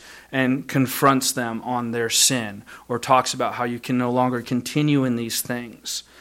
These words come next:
right? So Christians do and can sin. On the flip side, it, it also means that because of God's grace, when we do commit a sin, we don't all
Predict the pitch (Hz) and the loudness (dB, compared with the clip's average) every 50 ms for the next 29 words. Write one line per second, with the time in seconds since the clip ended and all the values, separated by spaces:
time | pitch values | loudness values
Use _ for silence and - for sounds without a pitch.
0 | - - - - _ 120 120 120 123 123 123 - - - 131 123 120 - - - | -20 -20 -20 -8 _ 0 2 2 2 0 0 0 4 4 4 4 2 0 -14 -12
1 | - - - 180 175 - - - 175 156 143 131 127 131 135 135 147 147 147 151 | -2 4 6 6 6 6 2 2 4 4 4 2 0 -4 0 4 6 8 8 8
2 | 156 180 196 - 143 131 127 123 - - - 151 143 135 131 127 127 123 - - | 6 4 2 -2 -2 -2 -2 -2 -4 -2 -2 0 2 2 2 0 0 0 0 0
3 | - 180 185 151 123 123 - - - _ - - - - - _ _ _ _ _ | 2 0 0 -2 -4 -6 -12 -16 -18 _ -20 -20 -20 -20 -20 _ _ _ _ _
4 | _ 139 135 135 131 - - 208 208 - - 151 131 127 127 127 117 - - 139 | _ 2 4 4 4 4 2 2 4 4 4 6 6 6 4 2 0 -2 -2 -2
5 | 127 123 135 190 202 - - 135 123 120 120 120 120 127 160 170 - - - - | 0 2 2 2 2 0 -2 -2 -2 -2 -4 -4 -6 -8 -8 -6 -6 -6 -6 -8
6 | _ _ _ _ _ _ _ _ 139 123 120 113 - - _ _ _ - 139 - | _ _ _ _ _ _ _ _ -4 -2 -2 -4 -8 -12 _ _ _ -12 -10 -8
7 | - 139 135 127 127 127 123 117 110 117 127 123 135 135 135 127 120 - - 147 | -6 -6 -6 -6 -4 -2 -2 -2 -2 -4 -4 0 2 2 2 2 0 0 -4 -2
8 | 139 131 127 127 123 123 127 143 160 156 160 - 139 127 127 139 175 190 151 - | -2 -2 0 0 -2 0 2 2 2 2 0 -2 0 2 2 4 4 4 2 2
9 | - - 131 117 113 113 117 127 131 147 143 131 - - 127 127 127 120 - - | 2 0 0 -2 -6 -6 -6 -4 -4 -4 -4 -4 -6 -4 -2 -2 -2 -2 -6 -10